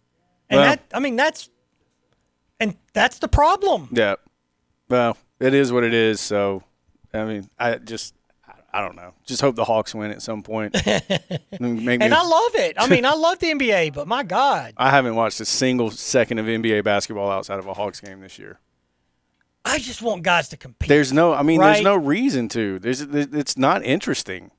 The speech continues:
Speaker 2: Like you say, it's just not competitive basketball anymore.
Speaker 1: Well, it's, it's, it's, it's a lot of the analytics, kinda like baseball.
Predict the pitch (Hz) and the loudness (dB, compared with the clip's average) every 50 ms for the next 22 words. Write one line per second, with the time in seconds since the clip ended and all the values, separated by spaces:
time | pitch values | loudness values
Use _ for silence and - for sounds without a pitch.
0 | _ - - 135 143 - - 156 - - 165 180 196 156 120 110 - - 143 131 | _ -4 0 0 0 0 -2 -6 -2 0 0 0 2 0 -2 -4 -4 -6 -6 -4
1 | - 131 127 139 - - - 117 127 - 117 135 156 147 151 143 123 113 107 110 | -2 -2 -2 -2 -4 -6 -10 -10 -2 0 0 0 0 0 -4 -4 -2 -2 0 0
2 | 151 185 - - 143 104 90 80 78 82 87 87 85 85 - - - - _ - | 0 -2 -4 -6 -8 -8 -8 -8 -8 -10 -14 -20 -20 -20 -20 -20 -20 -20 _ -2
3 | 226 240 247 247 240 226 - - - - - 240 220 180 - - - _ _ - | 2 2 2 2 2 -2 -4 -8 -14 -10 -4 -4 -2 -2 -4 -12 -14 _ _ -6
4 | 233 220 - - _ _ _ _ _ _ _ _ _ _ _ - 226 214 - 240 | -6 -6 -6 -10 _ _ _ _ _ _ _ _ _ _ _ -8 -6 -6 -2 -4
5 | 208 190 190 185 190 196 202 208 180 180 185 196 190 175 170 170 156 151 170 - | -2 0 2 2 2 0 -2 -2 -2 -2 -2 -2 -2 -2 -2 -2 -2 -2 -4 -8
6 | - - - - 170 160 160 175 180 180 202 180 160 165 170 160 - - 160 139 | -12 -18 -10 -4 -2 -2 0 0 0 0 -2 0 0 0 0 0 -2 -2 -2 -2
7 | 127 123 139 151 | -2 -2 -6 -10